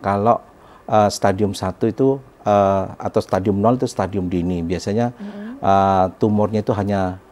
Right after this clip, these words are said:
Speaker 1: disitulah lokasinya, in situ disitulah.
Speaker 2: Mm-mm.
Speaker 1: Kemudian stadium satu itu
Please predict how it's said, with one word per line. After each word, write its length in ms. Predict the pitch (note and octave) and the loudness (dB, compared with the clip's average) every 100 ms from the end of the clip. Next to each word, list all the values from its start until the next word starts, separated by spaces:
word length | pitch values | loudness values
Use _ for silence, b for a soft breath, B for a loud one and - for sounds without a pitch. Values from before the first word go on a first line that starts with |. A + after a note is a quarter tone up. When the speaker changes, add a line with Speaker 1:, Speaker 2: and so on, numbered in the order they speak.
| C3 | -8
Speaker 1:
disitulah 560 | - G#2 A#2 - G2+ E2 | -2 2 4 4 2 0
lokasinya, 640 | F2 - E2+ F#2+ F2 D#2 - b b - | -6 -6 -8 -6 -6 -8 -14 b b -4
in 80 | G#2+ | -2
situ 480 | F#2+ G#2 G2 - G2 | 0 -2 -2 0 -2
disitulah. 640 | F2 - F#2+ - F2+ D2+ - | -2 -4 -4 -2 -2 -4 -14
Speaker 2:
Mm-mm. 400 | G3 F#3 - - | -18 -16 -16 -8
Speaker 1:
Kemudian 480 | - G2 G2+ G2+ C3 | -2 0 2 4 2
stadium 480 | B2 - F#2 G2+ F#2+ | 0 -2 -2 -2 -4
satu 400 | G2+ F2+ - G#2+ | -4 -4 -2 -2
itu 400 | F#2 - C3+ | -2 2 2